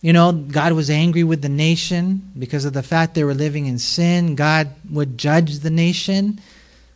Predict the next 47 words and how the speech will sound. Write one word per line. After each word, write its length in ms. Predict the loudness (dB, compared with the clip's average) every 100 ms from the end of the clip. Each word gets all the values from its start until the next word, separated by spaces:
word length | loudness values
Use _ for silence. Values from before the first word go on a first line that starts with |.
| _
Um, 640 | 0 0 0 -2 -6 -8 0
God 380 | 4 2 0
judged 400 | -2 0 0 -2
David's 420 | 0 0 0 -4 -4
sin. 380 | -4 0 0
There's 240 | 2 0 0
definitely 960 | 0 0 0 -2 -2 0 2 2 0 -6 -20 -20 _ _ -4
an 160 | 0
element 340 | 2 2 0 0
of 100 | -2
the 80 | -4
holiness 680 | -2 0 2 2 -2 -4
of 160 | -6 -4
God. 300 | -2 0 0
And 160 | -2
one 100 | -4 -4
of 40 |
the 120 | -4
things 200 | -4 -4
the 60 | 0
Lord 200 | 2 2
was 140 | 2
really 200 | 2 2
laying 240 | 2 2 2
on 100 | 2
my 100 | -2
heart 260 | -4 -6
is, 100 | -4
Manny, 420 | -4 0 2 0 -2 -18 -18 -4
you 80 | 2
know, 160 | 2
that's, 520 | 2 0 0 -4 -6
you, 240 | -4 -4 -2
that 220 | -4 -2
you 100 | -4
gotta 280 | 0 2 2
make 180 | 2 0
sure 220 | -2 -2
that 180 | -2 0
that's 280 | -2 -2 -6
instilled 800 | -8 -10 -10 -2 0 2 2 0
into 200 | -2 -4
the 160 | -6
hearts 440 | -8 -2 -2 -2 -4
of 100 | -4
the 80 |
people, 800 | -8 -6 -2 -2 0 0 0 -4